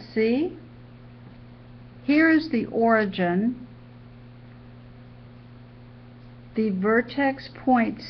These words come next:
C is negative two, positive four. The ordered pair for the vertex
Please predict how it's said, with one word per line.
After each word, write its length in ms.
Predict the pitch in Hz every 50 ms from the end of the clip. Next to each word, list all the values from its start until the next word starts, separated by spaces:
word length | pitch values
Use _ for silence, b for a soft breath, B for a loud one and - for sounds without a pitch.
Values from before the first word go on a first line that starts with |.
| - -
C 560 | - 320 302 269 233 208 196 196 202 214 208 - - - - - - - - - - - - - - - - -
is 400 | 202 202 202 196 196 190 190 -
negative 600 | 214 214 208 214 226 240 262 277 277 269 277 -
two, 560 | - - 269 247 240 233 226 226 226 233 233 - - - - - - - - - - - - - - - - - - -
positive 600 | - - 220 208 214 208 208 226 202 202 208 202 - -
four. 400 | - 208 185 165 143 - - - - - - - B B B B B B B B B B - -
The 140 | - 190 190
ordered 500 | - - 208 214 208 208 233 226 220 -
pair 340 | - 233 269 269 262 262 262
for 180 | 262 - 247 233
the 120 | 226 220
vertex 880 | 202 196 196 196 196 196 - - 208 202 185 185 190 185 190 - -